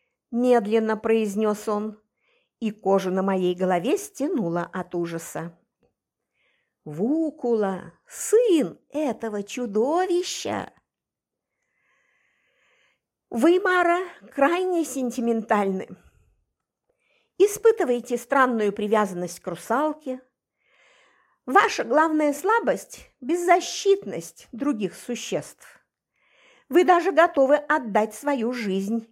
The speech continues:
если в опасности дети или старики. Мы не стали трогать ваших племянников,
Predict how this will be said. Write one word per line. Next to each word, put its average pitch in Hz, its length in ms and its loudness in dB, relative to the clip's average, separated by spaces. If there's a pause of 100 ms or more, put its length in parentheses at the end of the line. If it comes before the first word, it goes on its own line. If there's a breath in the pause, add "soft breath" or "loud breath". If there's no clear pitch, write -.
если 226 340 0
в 220 60 0
опасности 190 720 0
дети 220 600 -2 (320 soft breath)
или 302 220 0
старики. 180 720 -6 (1040)
Мы 370 160 6
не 440 160 8
стали 240 520 2
трогать 226 600 2
ваших 226 420 0
племянников, 214 960 -2